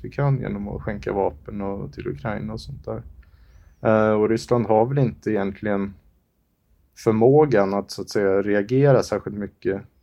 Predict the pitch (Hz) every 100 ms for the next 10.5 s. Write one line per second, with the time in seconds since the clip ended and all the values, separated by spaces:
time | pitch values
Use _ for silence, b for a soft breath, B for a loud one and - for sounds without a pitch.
0 | _ _ _ - 98 95 95 95 - 131
1 | 139 104 104 107 104 117 - 107 117 117
2 | 127 135 131 107 101 104 101 - - 107
3 | 98 104 101 104 92 - 101 104 98 -
4 | _ _ _ _ _ - 104 110 98 110
5 | 104 101 101 107 104 98 101 98 101 110
6 | 101 - 104 95 151 127 98 110 104 143
7 | 139 95 - - _ _ _ _ _ _
8 | _ - 101 98 104 107 107 120 - 110
9 | 110 113 104 101 - 104 104 101 101 -
10 | 143 139 139 _ -